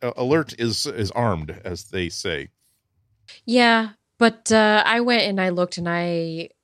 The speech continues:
Speaker 2: have a very short list, three of which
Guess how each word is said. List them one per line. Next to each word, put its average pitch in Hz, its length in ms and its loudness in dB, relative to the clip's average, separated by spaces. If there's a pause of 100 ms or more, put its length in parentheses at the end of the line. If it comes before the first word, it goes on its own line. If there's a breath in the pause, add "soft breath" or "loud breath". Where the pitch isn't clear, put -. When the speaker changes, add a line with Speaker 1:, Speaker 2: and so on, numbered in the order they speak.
(140)
Speaker 2:
have 185 200 0
a 165 60 0
very 180 380 4
short 165 400 0
list, 123 600 -2 (600 loud breath)
three 226 560 4 (260)
of 180 200 2
which 180 340 0